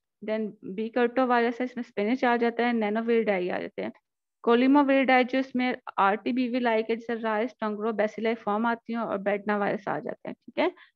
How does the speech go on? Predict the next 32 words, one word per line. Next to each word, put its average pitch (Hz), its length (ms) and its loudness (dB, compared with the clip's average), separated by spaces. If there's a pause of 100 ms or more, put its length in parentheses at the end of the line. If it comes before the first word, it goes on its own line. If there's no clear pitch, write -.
(240)
ये 226 100 0
plant 226 380 2
viruses 220 360 -2
के 262 100 0
डीएनए 208 400 0
को 208 120 -2
बताया 196 340 -2
गया - 220 -6
है। 220 80 -8 (1160)
इस - 160 -18
तरह 262 180 2
से 269 240 2
further 220 540 0
आगे 240 240 2
दिखा 233 340 0
दिया 220 260 -2
एसएसआरएनए 233 720 -4
कौन 226 200 -6
से 233 140 -10
होते 220 160 -8
हैं, 214 100 -6
डीएसआरएनए 226 580 0
कौन 214 200 0
से 214 120 -6
होते 208 160 -6
हैं। 208 80 0
एसएस 220 300 -4
में 220 80 0
हमारे 220 200 2
पास 214 260 0
Rhabdo 208 340 0
है, 220 240 2